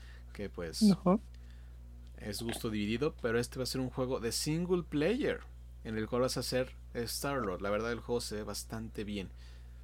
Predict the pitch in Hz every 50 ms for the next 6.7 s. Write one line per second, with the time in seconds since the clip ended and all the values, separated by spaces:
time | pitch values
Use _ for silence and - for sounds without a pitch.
0 | - - - - - - - - - - - 117 107 - - 120 120 120 - 131
1 | - 113 107 104 107 107 110 113 110 - - 117 117 117 - - - - 117 104
2 | 104 - 110 107 107 110 113 113 - 160 - - - 101 - 101 95 - 101 -
3 | - 101 95 - 95 95 95 95 101 110 113 - - 95 95 92 95 98 92 92
4 | - 95 90 90 92 92 92 92 90 90 95 87 - 92 - 98 92 90 - -
5 | - - 87 85 82 - 98 92 - - 95 90 87 - - 92 - - - -
6 | 92 90 87 90 90 90 - - - 143 123 80 67 -